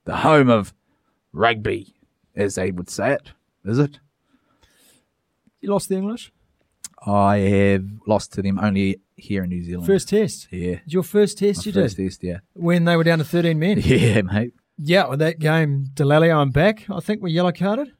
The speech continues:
Speaker 2: Is that right, at Wellington? Westpac Sta-, <laughs> do you wanna, do you wanna talk about this?
Speaker 1: Well,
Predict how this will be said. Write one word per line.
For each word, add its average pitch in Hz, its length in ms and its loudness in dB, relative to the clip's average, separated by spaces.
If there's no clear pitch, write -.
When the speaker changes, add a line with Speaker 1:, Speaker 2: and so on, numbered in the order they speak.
Speaker 2:
Is 160 80 -14
that 180 80 -2
right, 196 120 2
at 185 60 0
Wellington? 202 440 -2
Westpac 180 340 -2
Sta-, 147 400 -4
<laughs> 220 40 -10
do 233 120 -6
you 196 80 2
wanna, 151 320 0
do - 100 -8
you 196 40 0
wanna 165 120 2
talk 180 260 0
about 214 200 4
this? 294 320 -4
Speaker 1:
Well, 95 380 -4